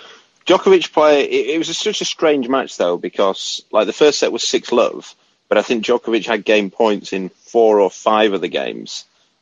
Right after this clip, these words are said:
And I think that Mark Petchey made a point on the commentary that a six-love set, and this is, it's true, a six-love set generally lasts between twenty and twenty-five minutes, but that six-love set was forty-seven minutes.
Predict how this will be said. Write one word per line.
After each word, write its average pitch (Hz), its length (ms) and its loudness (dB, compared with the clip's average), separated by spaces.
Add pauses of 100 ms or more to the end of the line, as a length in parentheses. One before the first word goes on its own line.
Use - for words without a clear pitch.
(100)
And 98 140 -4
I 104 80 0
think 120 260 -4
that 107 100 -2
Mark 107 300 -2
Petchey 110 320 -2
made 98 160 0
a 92 40 -2
point 92 440 0
on 87 220 -2
the 85 80 -4
commentary 101 540 -2
that 82 180 0
a 87 60 -4
six-love 101 480 -2
set, - 460 0 (160)
and 104 140 -2
this 101 120 -2
is, 95 200 -8
it's - 120 -4
true, 127 200 2
a 101 80 4
six-love 101 400 -4
set 98 300 0
generally 98 360 2
lasts 90 240 0
between 92 360 -2
twenty 92 380 -4
and 87 80 -2
twenty-five 85 600 -2
minutes, - 440 -2 (360)
but 101 80 2
that 104 180 4
six-love 101 380 -2
set - 200 2
was 85 100 -4
forty-seven 85 760 -2
minutes. - 500 -4